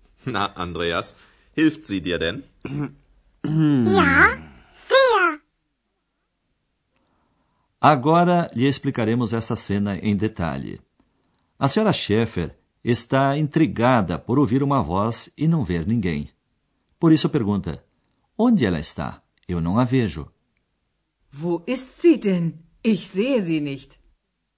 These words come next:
Speaker 3: Aí, X sai com seu segredo. Eu sou invisível.
Speaker 2: Ich bin unsichtbar.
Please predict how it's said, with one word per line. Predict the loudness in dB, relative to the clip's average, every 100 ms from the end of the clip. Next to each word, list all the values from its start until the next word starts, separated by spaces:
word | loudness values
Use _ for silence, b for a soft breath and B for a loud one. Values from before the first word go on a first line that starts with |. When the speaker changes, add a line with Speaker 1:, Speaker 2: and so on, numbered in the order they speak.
| _ _ _ _ _ _ _
Speaker 3:
Aí, | 4 6 8 6 4 -2 _ _
X | -4 -2 -4
sai | -4 0 0 0
com | -4 -6
seu | -6 -6
segredo. | -6 -4 -6 -6 -10 -16 _ _ _ _
Eu | -2 -2
sou | -4 -4 -2 -2 -4 -4
invisível. | -2 -2 -2 -6 -2 -2 -2 -8 -12 -20 _ _ _ _ _ _ _ _ _ _ _ _ -6
Speaker 2:
Ich | -6 -6 -8
bin | -6 -4 -6 -4
unsichtbar. | -4 -6 -6 -6 -6 -6 -6 -6